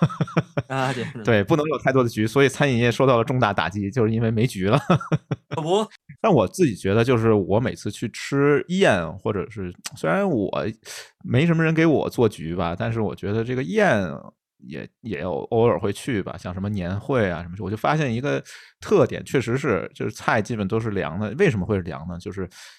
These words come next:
Speaker 1: 呃，因为它后厨要同时出那么多菜，所以呢，它基本都是预成熟过了，都，都，可能都，我说得比较夸张一些，可能都是，有可能是前一天已经做好的。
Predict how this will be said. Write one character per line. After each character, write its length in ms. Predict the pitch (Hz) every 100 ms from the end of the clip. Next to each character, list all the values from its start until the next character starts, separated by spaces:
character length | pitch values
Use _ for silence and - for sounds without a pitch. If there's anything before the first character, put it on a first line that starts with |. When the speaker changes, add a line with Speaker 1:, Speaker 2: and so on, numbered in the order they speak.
| _ -
Speaker 1:
呃， 160 | 95
因 160 | 110 151
为 80 | 160
它 100 | 160
后 320 | - 165 107
厨 400 | - 92 95 113
要 200 | 131 101 104
同 300 | - 127 151
时 100 | 131
出 280 | - 175 185
那 100 | 247
么 80 | 110
多 160 | 92
菜， 320 | 87 104 82 - _ _ -
所 160 | 113
以 60 | 113
呢， 100 | 92
它 60 | 120
基 140 | 143
本 100 | 98
都 180 | 107 135
是 140 | 127
预 100 | 143
成 220 | - 113
熟 140 | - 107
过 260 | 175 135
了， 100 | - -
都， 180 | 123
都， 200 | 131 202 - _ _
可 120 | -
能 160 | 101 151
都， 340 | 165 170 165 - _ _ - -
我 80 | 107
说 180 | - 180
得 60 | 151
比 60 |
较 80 | 160
夸 260 | - - 180
张 180 | 202 160
一 60 |
些， 80 | 123
可 140 | 123
能 80 | 117
都 100 | 165
是， 140 | 170 160
有 140 | 117
可 160 | 139 123
能 140 | 101
是 80 | 120
前 260 | - 123 165
一 60 |
天 160 | 151 151
已 40 |
经 140 | 110 131
做 140 | 175
好 240 | - - -
的。 200 | 95